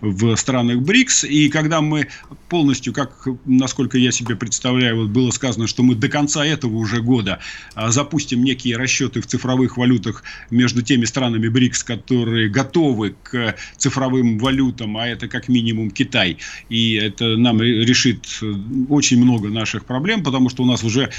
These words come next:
почти половина внешнего оборота происходит в юанях.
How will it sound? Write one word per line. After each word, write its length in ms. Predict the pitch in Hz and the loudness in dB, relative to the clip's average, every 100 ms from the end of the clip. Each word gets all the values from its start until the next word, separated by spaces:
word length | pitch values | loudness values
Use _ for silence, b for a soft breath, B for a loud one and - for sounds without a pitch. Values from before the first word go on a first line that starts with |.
| B - | B -2
почти 260 | 120 127 | 0 2
половина 880 | 120 120 123 123 107 107 104 104 101 104 | 0 0 2 2 2 -2 -2 -2 -2 -2
внешнего 520 | 101 120 - 110 104 | 2 2 2 2 2
оборота 440 | 104 110 107 95 | 2 0 0 -2
происходит 580 | 92 107 104 - 101 92 | -2 0 0 0 0 0
в 40 | 104 | 2
юанях. 540 | 113 107 98 92 - | 2 4 2 0 -2